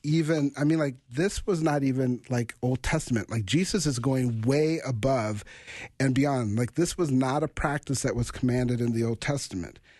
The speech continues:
And he's saying, you know, "No, the, the, the, the kingdom way,"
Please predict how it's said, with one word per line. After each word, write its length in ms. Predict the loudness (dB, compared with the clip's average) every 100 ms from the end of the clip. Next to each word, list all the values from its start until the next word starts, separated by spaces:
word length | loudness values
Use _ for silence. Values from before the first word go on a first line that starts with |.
| _ _ -2
And 100 | 2
he's 180 | 2 2
saying, 360 | 0 2 2
you 80 | 0
know, 220 | 0 0
"No, 480 | 2 2 0 -4 -10 -18 -20 -12
the, 100 | -10
the, 180 | -6 -6
the, 300 | -2 0 0
the 180 | -2 -4
kingdom 640 | -2 0 2 2 2 0
way," 480 | -2 -4 -4 -6